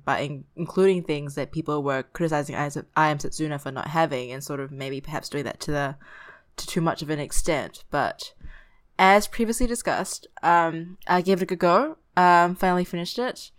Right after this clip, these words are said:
Can't say I'm sad to see the back end of it. Um, and if anything, honestly, it just makes me want to replay I Am Setsuna. So if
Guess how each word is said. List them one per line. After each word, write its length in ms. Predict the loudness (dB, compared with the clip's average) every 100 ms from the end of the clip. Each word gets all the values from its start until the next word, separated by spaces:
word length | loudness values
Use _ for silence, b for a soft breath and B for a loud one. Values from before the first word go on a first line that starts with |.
| b b b b _
Can't 340 | 6 8 8
say 180 | 4 2
I'm 160 | 2 2
sad 260 | 4 4
to 80 | 2
see 160 | -4 -4
the 80 |
back 320 | 0 0 0 0
end 180 | -2
of 100 | 0
it. 440 | 2 2 0 -8 -14 _
Um, 400 | 2 4 2 0
and 160 | 0 2
if 80 | 2
anything, 320 | 0 0 0
honestly, 480 | 2 0 0 2 2
it 80 | 2
just 160 | 0
makes 180 | -2 -2
me 60 | -2
want 160 | -4
to 60 | -4
replay 300 | -4 -2 0
I 140 | 0
Am 80 | -2
Setsuna. 640 | -4 -10 -8 -8 -6 -8
So 180 | -8 -6
if 380 | -2 -2 -4 -12